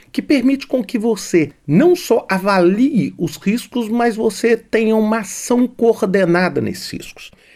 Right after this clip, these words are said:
Então, basicamente, como você faz isso? Você pega a sua equipe e você monta uma matriz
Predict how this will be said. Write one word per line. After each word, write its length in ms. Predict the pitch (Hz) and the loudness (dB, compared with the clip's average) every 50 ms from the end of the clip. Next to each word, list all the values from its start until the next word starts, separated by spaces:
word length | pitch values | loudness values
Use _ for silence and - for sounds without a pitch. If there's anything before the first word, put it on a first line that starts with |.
| _ _ _ | _ _ _
Então, 220 | - 403 403 285 | -2 -2 0 0
basicamente, 960 | 220 320 339 339 285 208 185 - 165 147 165 196 214 185 185 - - - - - _ - - | 0 0 0 0 -2 -4 -4 -2 -2 0 2 2 2 0 -2 -4 -10 -14 -14 -18 _ -20 -6
como 280 | - - 381 370 359 | -2 -2 0 2 0
você 320 | 254 254 240 - - - 196 | 0 0 -4 -4 -4 -6 -6
faz 280 | - - - 180 - | -4 -2 -2 -2 -2
isso? 220 | 202 - - - 131 | -4 -8 -10 -8 -8
Você 240 | 135 151 - - 214 | -8 -6 -4 -4 -6
pega 480 | 190 - - - 262 277 240 226 - - | -6 -4 -4 -2 -2 0 -2 -4 -4 -6
a 40 | - | -10
sua 220 | 185 - - 175 147 | -12 -6 -4 -4 -4
equipe 400 | 143 - - 127 117 - - - - - _ _ - | -4 -6 -10 -10 -10 -12 -16 -20 -20 -20 _ _ -4
e 60 | 247 | -2
você 300 | 220 294 262 - - 311 | -2 -2 -2 -2 -2 0
monta 420 | 262 254 240 247 262 254 - - | 2 2 2 2 0 -2 -4 -4
uma 160 | 233 220 220 220 | -4 -4 -2 -4
matriz 640 | 214 208 202 190 - - 196 208 196 185 - | -4 -6 -6 -8 -8 -6 -6 -6 -6 -8 -12